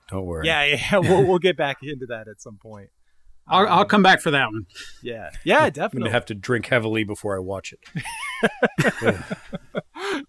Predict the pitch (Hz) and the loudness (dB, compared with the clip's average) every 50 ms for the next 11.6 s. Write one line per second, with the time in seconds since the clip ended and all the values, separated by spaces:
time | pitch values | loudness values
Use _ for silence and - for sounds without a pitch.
0 | _ _ _ - - - - - _ _ _ _ - 143 170 170 160 143 - - | _ _ _ -20 -20 -20 -20 -20 _ _ _ _ 0 2 4 6 6 4 2 0
1 | - - - 123 180 190 202 196 - 202 214 170 170 202 214 214 175 196 202 202 | -12 -8 0 4 6 6 6 6 6 4 4 6 6 8 8 8 8 8 8 8
2 | 175 151 - 190 185 175 156 139 113 104 _ _ _ _ _ - - 151 139 120 | 6 6 6 8 8 8 8 6 4 0 _ _ _ _ _ -6 -2 0 2 4
3 | 131 160 175 180 180 180 147 - 170 156 147 - - - - 208 - _ - 196 | 6 6 8 8 6 8 6 6 6 8 6 4 4 2 0 -4 -4 _ -2 -4
4 | - - 160 156 175 165 156 175 180 170 - - 196 180 151 143 143 135 120 - | -2 0 2 2 4 6 6 6 4 4 4 4 4 4 4 4 2 0 -2 -4
5 | - _ - 190 202 180 160 - - - - 113 110 - - - - - 123 127 | -8 _ 0 4 6 6 6 4 2 -2 -4 -6 -10 -12 -18 -20 -8 -2 2 2
6 | 131 120 - - - 110 107 113 113 117 117 110 113 - - 127 120 120 113 113 | 2 2 0 -4 -4 0 2 4 4 4 2 2 -2 -4 0 0 2 2 2 4
7 | 113 120 120 110 98 - _ _ _ _ _ _ - 160 180 185 - 196 180 175 | 4 4 4 4 2 0 _ _ _ _ _ _ -2 2 2 4 6 6 4 6
8 | 180 175 165 165 165 147 156 156 160 147 151 135 - 147 135 135 139 127 120 120 | 4 4 4 4 2 2 0 -2 0 0 -2 -2 2 0 0 2 2 -2 -4 -6
9 | 120 120 - - 120 113 113 123 120 - - - - 180 135 _ _ - - - | -10 -10 -6 -6 -6 -6 -6 -10 -12 -12 -14 -6 -4 -4 -4 _ _ -20 -6 -6
10 | 196 - - 220 - _ _ - 131 120 110 - 127 120 104 - - 113 110 107 | -6 -6 -4 -10 -10 _ _ -2 -2 -2 0 2 0 0 0 -2 -4 -2 -2 -2
11 | 92 113 110 101 - 110 104 - - - - | 0 -2 -4 -2 0 -2 -2 -2 -4 -16 -16